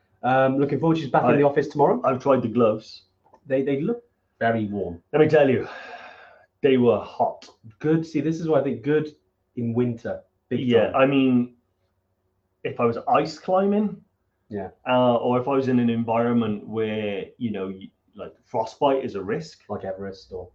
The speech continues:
Speaker 2: Yeah, those bad
Speaker 1: Yeah.
Speaker 2: boys are fantastic.
Speaker 1: Really?
Speaker 2: Um, I mean, I put them on, pressed the button, and within seconds, I was like, "Well, that's actually a bit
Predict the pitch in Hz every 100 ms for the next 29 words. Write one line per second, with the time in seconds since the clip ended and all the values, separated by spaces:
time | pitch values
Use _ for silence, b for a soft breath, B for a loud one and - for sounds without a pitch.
0 | - 113 101 90 - _ - 131 123 123
1 | 110 104 113 104 95 - - - - -
2 | 90 - - 110 - - - - _ 107
3 | 101 95 - - 101 101 98 98 101 98
4 | 98 - - 117 110 104 104 131 - 135
5 | 117 120 113 90 95 - _ 120 - -
6 | - - 80 85 92 - 95 98 98 90
7 | 87 - - 98 90 90 - 85 90 92
8 | 82 85 - 80 - - - 80 -